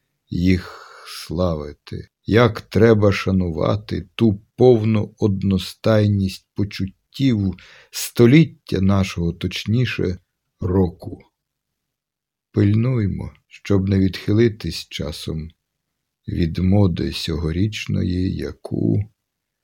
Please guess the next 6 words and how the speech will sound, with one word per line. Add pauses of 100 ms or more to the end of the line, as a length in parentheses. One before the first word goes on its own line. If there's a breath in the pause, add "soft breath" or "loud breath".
(220)
на
рік
наступний
змінить
інша
мода.